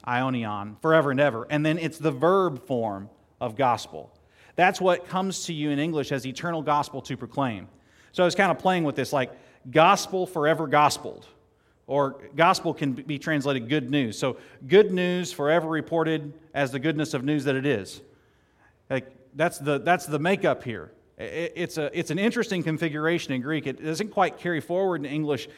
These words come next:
with the zest that I, that I was hoping that it would. Eternal gospel to proclaim, it says a lot,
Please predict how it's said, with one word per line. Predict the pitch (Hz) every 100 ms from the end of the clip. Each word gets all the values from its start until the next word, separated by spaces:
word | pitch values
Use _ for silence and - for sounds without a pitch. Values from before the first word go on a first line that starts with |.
| - _
with | 143 139
the |
zest | 120 113 160 170 -
that | 139 131
I, | 139 135
that | 127 135
I | 131
was | 135 123
hoping | 165 151 135
that | 139
it | 131
would. | 139 175 156 127 - -
Eternal | 139 143 202 214
gospel | 170 180 175 160
to | 143
proclaim, | 151 - 196 170 151
it | 165 -
says | - 196 151
a |
lot, | 123 123 147 208 165 123